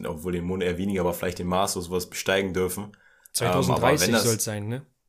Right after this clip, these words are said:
Speaker 2: Bis
Speaker 1: zweitausenddreißig.
Speaker 2: zweitausenddreißig.
Speaker 1: Alter, das, oh, wir melden uns in zehn Jahren wieder, genauso wie in zwanzig Jahren mit der Ehe. <clears throat> Vielleicht werden wir an einer Hochzeit führen oben auf dem Mars, aber man weiß ja nicht.
Speaker 2: Could be.
Speaker 1: Und dann schweben, dann schweben wir da durch die Gegend.
Speaker 2: Ja.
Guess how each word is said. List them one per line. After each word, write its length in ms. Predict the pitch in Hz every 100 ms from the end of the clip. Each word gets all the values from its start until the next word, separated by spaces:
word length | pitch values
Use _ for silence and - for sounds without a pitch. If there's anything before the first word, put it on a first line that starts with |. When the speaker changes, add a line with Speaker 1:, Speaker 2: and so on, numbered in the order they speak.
| _
Speaker 2:
Bis 160 | 123 113
Speaker 1:
zweitausenddreißig. 920 | 127 113 101 110 92 120 107 98 -
Speaker 2:
zweitausenddreißig. 60 | - _ _ _ _ _ _ _ _ _ -
Speaker 1:
Alter, 500 | - 85 82 82 80
das, 440 | 85 - - - _ _ _ _ _ -
oh, 180 | 87 92
wir 60 | 95
melden 140 | 107
uns 100 | 107
in 60 | 98
zehn 180 | 107 107
Jahren 200 | 110 98
wieder, 180 | 90
genauso 320 | 85 101 104 98
wie 180 | 101
in 140 | 95 92
zwanzig 320 | - 101 95
Jahren 140 | 101 95
mit 100 | 87
der 100 | -
Ehe. 300 | 92 87 - -
<clears throat> 180 | 143 113
Vielleicht 320 | 117 151 -
werden 160 | 151
wir 80 | 147
an 100 | 143
einer 200 | 135 127
Hochzeit 380 | 143 139 - 117
führen 200 | - 123
oben 240 | 101 113 113
auf 120 | 101
dem 100 | 104
Mars, 340 | 95 82 - - -
aber 240 | 101 98
man 140 | 101
weiß 180 | 92 95
ja 80 | 82
nicht. 280 | 80 - -
Speaker 2:
Could 300 | - 143 -
be. 280 | 143 113 101 -
Speaker 1:
Und 140 | 104 101
dann 140 | 104
schweben, 360 | 104 113 123 117
dann 100 | 104
schweben 240 | - 117
wir 80 | 110
da 60 | 98
durch 160 | 98
die 100 | 95
Gegend. 380 | 98 101 90 - - -
Speaker 2:
Ja. 160 | 117